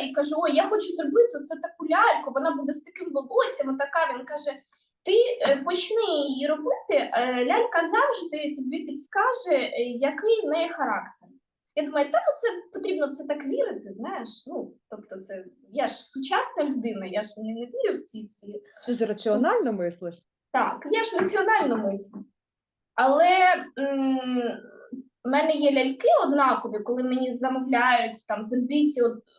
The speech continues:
Speaker 1: ось там бавовну", або "Зро-, зробіть ось цю". Тобто я вже знаю систему їх, е, ем, розробки.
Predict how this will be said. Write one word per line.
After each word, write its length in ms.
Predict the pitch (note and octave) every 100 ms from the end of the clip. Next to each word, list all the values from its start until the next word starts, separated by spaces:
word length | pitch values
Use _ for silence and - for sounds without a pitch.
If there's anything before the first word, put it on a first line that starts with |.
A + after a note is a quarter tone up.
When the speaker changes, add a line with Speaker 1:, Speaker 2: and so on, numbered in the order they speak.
| -
Speaker 1:
ось 240 | G#3+ G#3+ -
там 280 | G#3 G3+ G3+
бавовну", 580 | A3 A#3 E4+ F4 C4
або 200 | A#3 B3+
"Зро-, 340 | B3 - A3+ A#3+
зробіть 400 | A#3 A#3 B3+ A#3
ось 120 | B3+
цю". 100 | - A#4
Тобто 240 | E4 - C#4+
я 180 | D#4
вже 140 | E4+ D#4+
знаю 500 | D4+ F#4+ G#4 G4 C#4+
систему 680 | C4 D4+ - - G4 F#4 D4+ C#4
їх, 340 | C#4 D4 -
е, 140 | C#4 B3+ A#3+ A#3 A3+ A3 - A3+
ем, 440 | A3+ G#3+ G#3+ G3+ G3+ _ _ _ _ - - - -
розробки. 1000 | B3 D4+ E4 G4+ E4 G#3+ - G#3 F#3+